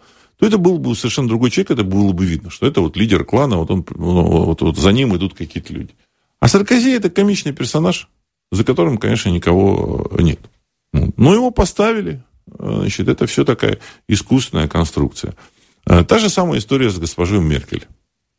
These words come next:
То же самое. Абсолютно искусственная конструкция, поэтому она стала вот персонажем вот этого анекдота, значит, про <clears throat> сон Мюллера. Вот. А, то есть там свои кукловоды.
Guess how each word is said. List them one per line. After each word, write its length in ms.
То 100
же 100
самое. 420
Абсолютно 500
искусственная 420
конструкция, 560
поэтому 360
она 140
стала 320
вот 220
персонажем 600
вот 160
этого 300
анекдота, 440
значит, 340
про 720
<clears throat> 180
сон 300
Мюллера. 360
Вот. 300
А, 120
то 60
есть 100
там 120
свои 240
кукловоды. 500